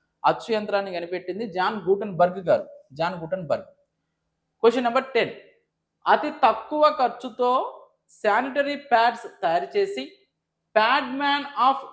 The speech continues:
ఇండియాగా ప్రసిద్ధి చెందిన వ్యక్తి ఎవరు? Padman of ఇండియా మురుగనందం అరుణాచలం గారు.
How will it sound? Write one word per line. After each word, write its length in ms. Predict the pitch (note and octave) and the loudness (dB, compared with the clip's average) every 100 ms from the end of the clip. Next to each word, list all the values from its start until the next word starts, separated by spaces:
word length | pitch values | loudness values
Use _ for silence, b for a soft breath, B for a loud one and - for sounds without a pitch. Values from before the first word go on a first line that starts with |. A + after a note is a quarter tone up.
| F#3 | -8
ఇండియాగా 420 | G#3+ B3+ B3+ B3 | -4 0 2 2
ప్రసిద్ధి 360 | B3+ A3+ A#3+ A#3 | -2 -4 -8 -6
చెందిన 240 | A3+ A3 G#3+ | -6 -2 -4
వ్యక్తి 280 | F#3 F3+ A#3+ F3 | -4 -6 0 0
ఎవరు? 180 | D#3+ D#3+ - | 0 -4 2
Padman 420 | G3 A3+ G#3+ A#3+ A#3+ | 4 4 2 -2 -2
of 80 | B3 - F#3 | -2 -6 -10
ఇండియా 320 | G3+ G#3 E3+ C4 - - _ _ _ _ | -4 0 2 0 -2 -14 _ _ _ _
మురుగనందం 840 | D3 G3+ C4+ C#4+ C#4 A3+ A#3+ C4 C#4+ - E3+ | -4 -2 0 0 0 -2 -2 -4 -4 0 2
అరుణాచలం 540 | G#3 B3 A3+ G#3+ G3+ C#3 | 4 0 -2 -2 -4 -4
గారు. 160 | G#2+ | -6